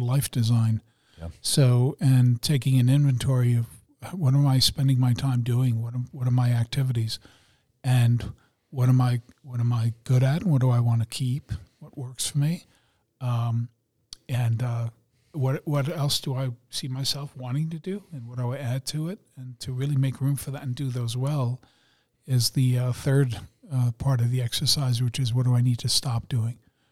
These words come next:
Speaker 1: As a matter of fact, I think that, and if it's simple, if you're listening, is get a piece of, get a piece of paper, uh, start journaling or get a piece of paper and just make three columns, right? Yeah. Uh, keep doing, start doing,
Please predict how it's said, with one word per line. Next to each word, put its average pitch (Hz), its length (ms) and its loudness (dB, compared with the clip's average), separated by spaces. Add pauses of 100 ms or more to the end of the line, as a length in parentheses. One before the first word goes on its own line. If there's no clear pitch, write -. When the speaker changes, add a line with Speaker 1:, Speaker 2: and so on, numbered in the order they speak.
(100)
Speaker 1:
As - 60 -16
a - 80 -4
matter 151 120 4
of 131 60 2
fact, 143 220 -2
I 127 80 2
think 131 220 -2
that, 123 180 -2
and 120 180 0
if 117 120 -4
it's 117 120 -6
simple, 131 360 0
if 117 160 -2
you're 131 80 -2
listening, 123 440 2 (440)
is 123 200 2
get 131 200 0
a 123 40 2
piece 135 360 0
of, 175 200 -6 (120)
get 143 160 0
a 139 40 0
piece 135 280 0
of 127 80 -4
paper, 139 440 0 (460)
uh, 123 140 4
start 127 320 2
journaling 135 480 6
or 120 40 4
get 123 140 -2
a 117 60 0
piece 123 240 -2
of - 80 -14
paper 135 240 0
and 120 80 2
just 123 160 -6
make 131 140 0
three 127 200 0
columns, 131 540 0 (720)
right? 131 180 0 (680)
Yeah. 147 240 0 (340)
Uh, 127 200 2 (180)
keep - 240 -2
doing, 151 340 2 (300)
start 131 360 0
doing, 131 340 2